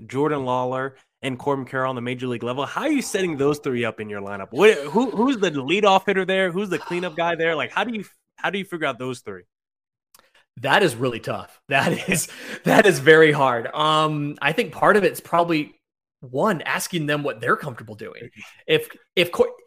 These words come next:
Speaker 2: if we go with my theory and we put Corbin Carroll in that Ronald Acuna leadoff spot, then when Drew Jones comes up, I don't wanna change that. I don't want to take
Speaker 1: Double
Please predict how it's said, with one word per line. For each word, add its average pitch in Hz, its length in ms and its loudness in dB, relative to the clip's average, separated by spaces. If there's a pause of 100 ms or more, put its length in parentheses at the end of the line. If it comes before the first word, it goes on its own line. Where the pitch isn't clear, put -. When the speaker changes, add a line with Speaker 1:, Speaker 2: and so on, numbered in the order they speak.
(120)
Speaker 2:
if 180 100 2
we 202 80 2
go 220 140 10
with 214 120 2
my 170 200 4
theory 147 340 0
and 139 100 -4
we 160 80 2
put 170 220 0
Corbin 165 320 2
Carroll 160 340 2
in 135 80 -2
that 131 160 -4
Ronald 143 280 2
Acuna 143 360 -2
leadoff 151 360 -2
spot, 107 340 -10 (420)
then 147 400 -2
when 151 200 -2
Drew 147 180 -2
Jones 175 260 2
comes 156 240 -4
up, 180 300 2
I 147 100 0
don't 180 240 -2
wanna 135 240 -2
change 156 480 -6
that. 92 140 -16 (480)
I 156 60 0
don't 185 240 0
want 147 340 -4
to 147 400 -4
take 175 460 -2
Speaker 1:
Double 123 120 -4